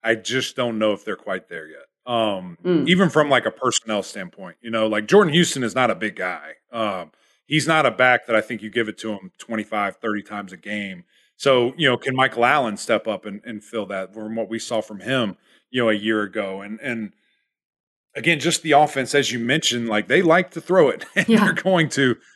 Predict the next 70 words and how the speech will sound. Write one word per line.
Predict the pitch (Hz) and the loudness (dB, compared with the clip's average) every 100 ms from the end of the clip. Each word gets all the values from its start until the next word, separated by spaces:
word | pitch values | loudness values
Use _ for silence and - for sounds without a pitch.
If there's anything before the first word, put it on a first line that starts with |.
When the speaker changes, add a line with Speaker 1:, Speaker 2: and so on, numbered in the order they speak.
| - | 2
Speaker 1:
Um, | 131 127 117 110 | 4 6 6 4
Speaker 2:
Yeah. | |
Speaker 1:
Coach | 156 165 | 2 4
Dorn | 160 175 160 | 6 4 4
said | - 156 | 4 4
it | 139 | 4
best. | 139 160 - | 4 4 2
And, | 160 | 2
and | 180 | 4
I | 220 | 6
asked | 247 247 135 | 6 4 0
him, | 120 | 0
quite | 160 156 | 2 2
frankly, | 151 165 151 123 | 2 0 2 4
about | 120 120 | 4 4
this, | 127 110 - | 0 -6 -4
uh, | 135 117 | 0 0
when | 120 123 | 0 -2
we | 131 | 0
were | 120 | 0
there | 123 120 | 0 0
on | 110 | -2
site. | - 147 151 117 - _ _ _ | -2 0 0 -2 -8 _ _ _
Uh, | 117 113 | 2 4
and | 123 127 | 4 2
he | 170 | 4
said, | 202 | 6
"It | 208 | 4
pains | 180 208 208 143 | 4 2 2 2
me | 123 | 2
that | 110 117 | 2 2
we | 131 | 2
can't | 131 131 120 | 2 0 2
run | 123 | 0
the | 113 | -2
football | 131 113 113 110 | -6 -2 2 2
when | 110 107 | 2 -4
we | |
need | 104 107 104 | -2 -4 -4
to | 110 | -6
and | 107 | -6
when | 107 | -4
we | 104 | -4
have | 98 107 - | -2 -4 -4
to | 113 | -8
and | 110 | -4
when | 110 | 2
everybody | 139 139 120 120 113 | 2 2 2 2 2
knows | 113 120 113 202 | 0 2 4 4
Speaker 2:
And | 196 | 4
that's | 240 226 | 4 2
what | 254 | 2
Speaker 1:
that | 233 | 6
Speaker 2:
good | 247 233 | 8 6
Speaker 1:
we're | 202 | 6
going | 240 233 | 4 6
Speaker 2:
teams | 226 | 4
ha-, | 220 | 0
Speaker 1:
to." | 196 | -2
Speaker 2:
have | 196 196 | -2 0
to | 180 | 0
do. | 185 131 | 2 2
That's | 147 - | -4 -4
what | 196 - - 165 | -4 -4 -4 2
great | 240 - | 2 4
teams | 185 156 | 0 2
have | 123 | 0
to | 87 | -2
do. | - | -8
Speaker 1:
Yes. | - | -12